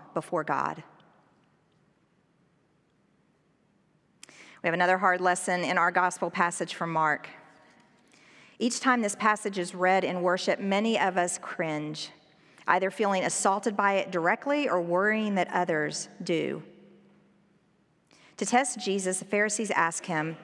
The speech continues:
about the law and divorce. The law of Moses allowed that a man could divorce his wife. Jesus, as he so often does when answering these questions, doesn't refer to the law, but to God's intention.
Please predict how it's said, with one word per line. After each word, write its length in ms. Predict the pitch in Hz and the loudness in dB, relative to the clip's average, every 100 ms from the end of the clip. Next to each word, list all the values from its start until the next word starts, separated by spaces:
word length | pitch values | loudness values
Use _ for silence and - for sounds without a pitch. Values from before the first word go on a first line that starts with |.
| - - - | -20 -16 -4
about 240 | - 160 | 0 0
the 60 | 170 | 0
law 360 | 170 175 175 175 | 2 4 4 2
and 140 | 175 | -2
divorce. 580 | 165 151 131 - - - - _ _ _ _ _ _ _ _ - - | -6 -2 -4 -4 -6 -8 -14 _ _ _ _ _ _ _ _ -12 -2
The 80 | 175 | 2
law 180 | 196 | 4
of 80 | 277 | 4
Moses 460 | 240 214 208 208 190 | 2 0 0 -2 0
allowed 320 | 175 170 170 | 4 4 4
that 100 | 156 | 0
a 40 | |
man 340 | 160 170 180 196 | 0 0 0 -2
could 140 | 208 | -4
divorce 480 | 202 180 156 156 - | -4 -2 -2 -2 -6
his 220 | - 151 | -6 -4
wife. 520 | 156 - 78 - - - _ _ _ _ _ _ _ _ _ _ _ _ _ _ _ _ - - | -2 -2 -4 -8 -20 -20 _ _ _ _ _ _ _ _ _ _ _ _ _ _ _ _ -20 -6
Jesus, 380 | 233 254 247 220 | 0 0 0 -2
as 140 | 196 | -2
he 100 | 202 | -2
so 460 | 180 - 220 233 226 | -4 0 2 2 4
often 340 | 202 202 202 | 2 2 0
does 420 | 180 156 147 180 | 2 2 2 0
when 140 | 185 165 | -2 -2
answering 480 | 170 170 - 175 170 | -2 -4 -4 -4 -4
these 160 | 160 | -4
questions, 440 | - 160 - 170 170 | -4 -4 -4 -6 0
doesn't 320 | 208 262 294 | 0 2 0
refer 320 | 262 - 220 | 0 0 -2
to 120 | 214 | 0
the 100 | 190 | -2
law, 520 | 180 165 180 220 262 262 - - | 0 2 4 2 0 -4 -16 -8
but 140 | 220 - | -6 -4
to 100 | 208 | -8
God's 640 | 185 185 202 208 202 - | -4 -2 0 0 -2 -4
intention. 800 | 202 190 - 175 160 - - | -4 -4 -4 -6 -8 -8 -10